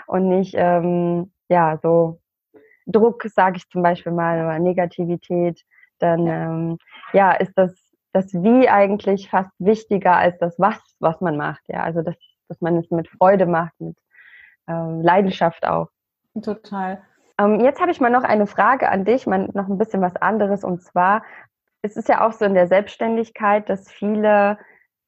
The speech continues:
Speaker 1: ja, selbst und ständig, wie man so, <laughs> so im Wortlaut häufig sagt,
Speaker 2: Mhm.
Speaker 1: so arbeitet.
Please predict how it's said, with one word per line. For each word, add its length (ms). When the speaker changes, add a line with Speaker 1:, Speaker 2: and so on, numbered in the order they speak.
Speaker 1:
ja, 280
selbst 480
und 160
ständig, 480
wie 40
man 460
so, 380
<laughs> 60
so 160
im 180
Wortlaut 480
häufig 300
sagt, 240
Speaker 2:
Mhm. 20
Speaker 1:
so 180
arbeitet. 800